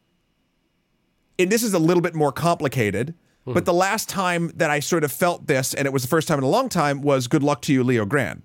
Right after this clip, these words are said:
Speaker 2: Right.
Speaker 1: Like, uh, that's different
Speaker 2: Hmm.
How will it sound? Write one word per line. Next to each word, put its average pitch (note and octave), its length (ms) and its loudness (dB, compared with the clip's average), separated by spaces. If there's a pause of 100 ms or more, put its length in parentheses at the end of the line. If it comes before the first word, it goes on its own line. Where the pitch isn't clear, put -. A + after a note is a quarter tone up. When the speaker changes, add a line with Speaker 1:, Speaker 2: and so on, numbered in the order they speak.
(240)
Speaker 2:
Right. G2+ 180 -6 (320)
Speaker 1:
Like, E3 340 2
uh, F#3 140 2
that's G#3 240 -2
different B3+ 480 -2 (340)
Speaker 2:
Hmm. A#2 120 -6